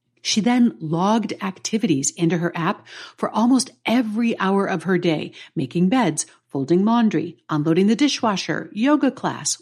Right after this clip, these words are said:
walking the dog, grocery shopping, carpool, weeding the garden, playing the piano, cooking dinner, and so on. So according to her tracker, all those activities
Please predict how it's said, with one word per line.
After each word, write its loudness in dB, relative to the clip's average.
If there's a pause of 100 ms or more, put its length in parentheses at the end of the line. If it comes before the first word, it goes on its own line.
walking 0
the 2
dog, 0
grocery 2
shopping, -4
carpool, 0
weeding 6
the 6
garden, 2
playing 2
the 4
piano, 2 (280)
cooking 8
dinner, 6 (140)
and 2 (140)
so -4
on. -10 (580)
So 0
according 2
to -10
her 0
tracker, -2 (540)
all 2
those 4 (100)
activities -2